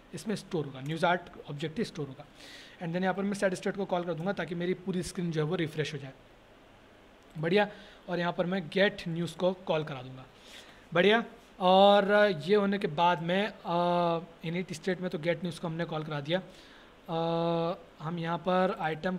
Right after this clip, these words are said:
काउंट, अ, आइटम काउंट हम यहाँ पर फ़ाइव हंड्रेड रख देते हैं, या फिर जितना भी वन थाउजेंड रख दीजिए आप कि भाई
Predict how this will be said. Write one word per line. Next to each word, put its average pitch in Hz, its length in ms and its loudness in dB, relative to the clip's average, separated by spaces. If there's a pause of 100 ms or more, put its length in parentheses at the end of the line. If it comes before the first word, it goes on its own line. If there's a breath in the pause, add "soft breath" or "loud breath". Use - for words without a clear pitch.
काउंट, 175 380 -2
अ, 175 1400 -6
आइटम 165 260 -6
काउंट 170 340 -6
हम 175 140 -4
यहाँ 160 200 -4
पर 180 280 -2 (340)
फ़ाइव 170 280 -2
हंड्रेड 165 320 -4
रख 135 120 -8
देते 156 200 -6
हैं, 190 80 -8 (400 loud breath)
या 170 80 4
फिर 180 340 0
जितना 185 260 0
भी 165 100 0 (120)
वन 190 260 2
थाउजेंड 170 300 -2
रख 139 80 -6
दीजिए 143 280 -4
आप 151 200 -2 (300 loud breath)
कि 160 60 -12
भाई 151 120 -4